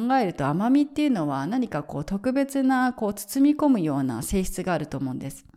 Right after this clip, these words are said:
えー、なので甘みっていうのが必要なのはわかるんですけども、体の中でこう力強さを感じられたりする。私たちとしてやっぱ心地いいんですね。体でも心でもその甘みっていうものが入ってくると、こう心地よく感じる。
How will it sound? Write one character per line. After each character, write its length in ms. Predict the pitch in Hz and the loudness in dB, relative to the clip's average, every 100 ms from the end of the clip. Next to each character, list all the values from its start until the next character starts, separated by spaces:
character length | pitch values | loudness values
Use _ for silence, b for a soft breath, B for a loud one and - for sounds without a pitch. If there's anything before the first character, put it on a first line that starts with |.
| B B B B | B B B B
え 120 | 175 | 0
ー、 20 | 208 | 4
な 120 | 330 | 6
の 140 | 311 | 6
で 240 | 190 160 156 | 4 2 2
甘 200 | 240 285 | 4 6
み 120 | 302 | 6
っ 20 | 302 | 6
て 120 | 311 | 2
い 20 | |
う 40 | |
の 60 | 208 | 2
が 80 | 160 | 0
必 280 | - - 294 | -4 -2 0
要 120 | 311 | 4
な 140 | 311 | 6
の 80 | 254 | 6
は 140 | 160 | 6
わ 120 | 147 160 | 2 2
か 140 | 202 | 2
る 120 | 165 | 2
ん 60 | 143 | 0
で 100 | - | -2
す 120 | - | -4
け 100 | - | -6
ど 140 | 120 | -2
も、 320 | 135 127 131 B B B | -2 -2 -4 B B B
体 340 | - 247 269 269 | -2 2 4 6
の 120 | 269 | 6
中 300 | 294 285 160 | 6 4 0
で 120 | 139 | -2
こ 120 | - | -6
う 60 | 147 | -8
力 380 | - - 190 254 | -6 -2 0 2
強 240 | 311 254 | 0 -2
さ 160 | - 151 | -4 -8
を 60 | |
感 260 | - 180 170 | -6 -4 -2
じ 100 | 175 | -2
ら 120 | 160 | -2
れ 80 | 151 | -2
た 120 | - | -6
り 100 | 151 | -6
す 160 | - 131 | -10 -10
る。 220 | 131 - b b - | -10 -12 b b -6
私 300 | 190 320 349 | -2 -2 0
た 120 | 269 | -2
ち 100 | - | -2
と 80 | 160 | -8
し 80 | - | -6
て 100 | 156 | -6
や 120 | - | -6
っ 40 | |
ぱ 120 | - 151 | -6 -6
心 340 | - - 330 | -6 0 -2
地 240 | 339 339 | 0 0
い 100 | 311 | 4
い 40 | 320 | 4
ん 60 | - | 4
で 80 | 185 | 2
す 120 | 151 | -4
ね。 340 | 147 147 - - _ _ | -4 -4 -6 -12 _ _
体 400 | - 247 269 277 | 0 2 4 4
で 140 | 285 | 2
も 280 | 240 180 175 - | 0 0 -4 -4
心 380 | 208 247 269 | -2 2 2
で 120 | 262 208 | 2 0
も 320 | 160 165 160 | -2 -4 -4
そ 140 | 175 | -6
の 160 | 165 208 | -4 2
甘 200 | 247 294 | 6 8
み 140 | 302 | 6
っ 20 | 302 | 4
て 120 | 320 | 4
い 40 | |
う 40 | 302 | 4
も 80 | |
の 140 | 285 170 | 4 4
が 100 | 160 | 0
入 140 | 185 | -2
っ 40 | 185 | -2
て 140 | 160 | -6
く 140 | - | -6
る 100 | 151 | -6
と、 280 | 147 156 147 - | -4 -4 -4 -4
こ 240 | 165 160 | -4 -4
う 120 | - - | -12 -12
心 300 | 240 320 320 | 0 0 2
地 160 | 359 | 0
よ 80 | 359 | 0
く 100 | - | -2
感 260 | - 151 143 | -4 -4 -4
じ 140 | 135 | -8
る。 180 | 110 | -10